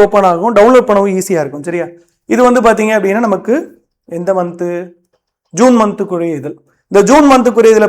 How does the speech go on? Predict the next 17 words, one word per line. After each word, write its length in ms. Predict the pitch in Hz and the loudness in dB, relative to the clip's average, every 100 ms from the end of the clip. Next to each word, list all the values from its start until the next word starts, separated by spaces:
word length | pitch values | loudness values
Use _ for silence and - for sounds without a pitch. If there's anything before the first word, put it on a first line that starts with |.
| 196 | 2
பாத்தீங்க 280 | 180 190 196 | 0 -2 -2
அப்படின்னா 360 | 170 160 151 208 285 _ _ _ _ _ - | -4 -8 -6 -6 -8 _ _ _ _ _ 2
காலை 220 | 208 262 254 | 4 6 4
உணவு 180 | 233 202 | 2 0
திட்டம் 220 | 185 190 180 | -2 -4 -4
பத்தி 120 | 180 | -4
குறிப்பிட்டிருப்பாங்க. 580 | 160 151 139 139 139 131 147 _ - _ _ _ | -6 -8 -10 -12 -12 -14 -16 _ -20 _ _ _
So, 40 | - | 0
அதனால 220 | 196 202 226 214 170 143 135 139 - | 4 4 6 6 4 0 -8 -14 0
டவுன்லோட் 280 | 185 220 240 | 2 4 4
பண்றதுக்கு 240 | 233 226 214 | 4 0 0
இப்ப 100 | 202 | 0
நமக்கே 220 | 202 202 208 | 0 0 0
பாத்தீங்கன்னா 280 | 190 202 214 | -2 -2 -2
ஒரு 60 | 190 | 0
மேகசின் 340 | 190 185 190 | 0 -2 -4
டூ 60 | 190 | -4